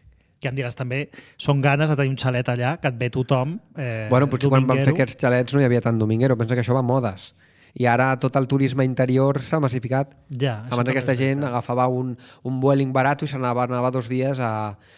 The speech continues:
Speaker 2: a Portugal. Ara
Speaker 1: Sí.
Speaker 2: tota aquesta gent se'n va a la Garrotxa.
Speaker 1: Hmm. Home, doncs què vols que et digui?
Speaker 2: Així
Speaker 1: M'agrada
Speaker 2: està.
Speaker 1: molt més la Garrotxa.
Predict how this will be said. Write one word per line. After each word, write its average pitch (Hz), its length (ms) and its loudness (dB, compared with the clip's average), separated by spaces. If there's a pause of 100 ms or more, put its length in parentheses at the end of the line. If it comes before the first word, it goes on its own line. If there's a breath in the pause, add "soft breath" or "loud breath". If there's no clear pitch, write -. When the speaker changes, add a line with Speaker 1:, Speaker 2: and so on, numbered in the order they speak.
(260 soft breath)
Speaker 2:
a 104 680 -2
Portugal. 107 680 -6
Ara 110 200 -6
Speaker 1:
Sí. 117 60 -8
Speaker 2:
tota 127 120 -2
aquesta 123 220 0
gent 123 160 -2
se'n 131 160 -4
va 113 60 0
a - 40 0
la 120 60 -2
Garrotxa. 107 400 -6 (360)
Speaker 1:
Hmm. 131 220 -10 (320)
Home, 143 200 -4
doncs 117 160 -10
què 151 60 -6
vols 135 120 -4
que 135 80 -6
et 113 60 -8
digui? 117 340 -10 (240 soft breath)
Speaker 2:
Així 117 180 -4
Speaker 1:
M'agrada 143 300 4
Speaker 2:
està. 151 40 0
Speaker 1:
molt 143 120 -2
més 127 120 -4
la 120 100 -4
Garrotxa. 110 520 -10